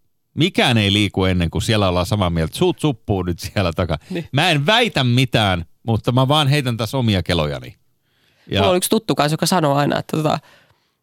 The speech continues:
Speaker 2: kaikkea, jos joku rupeaa väittää sille, jos joku sanoo sille, että sä oot perseestä.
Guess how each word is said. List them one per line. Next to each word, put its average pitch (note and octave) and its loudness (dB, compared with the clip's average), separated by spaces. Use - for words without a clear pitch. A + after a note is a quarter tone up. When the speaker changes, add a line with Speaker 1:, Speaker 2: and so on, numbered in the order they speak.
Speaker 2:
kaikkea, G#3 -2
jos D#3+ 2
joku F3+ 0
rupeaa E3 0
väittää - 0
sille, - -4
jos F3+ -2
joku F#3 -2
sanoo F3 0
sille, - -2
että - -6
sä D#3 0
oot - -6
perseestä. - -4